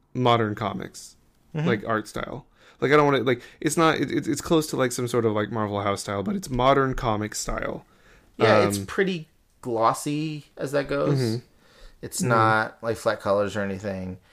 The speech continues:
Speaker 2: It's not crazy inky. I do like that the faces sort of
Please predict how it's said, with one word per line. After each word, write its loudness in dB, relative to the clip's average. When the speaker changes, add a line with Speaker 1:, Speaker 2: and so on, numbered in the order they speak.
Speaker 2:
It's -10
not -4
crazy -10
inky. -8
I -6
do 0
like 2
that -4
the 2
faces -8
sort -2
of -10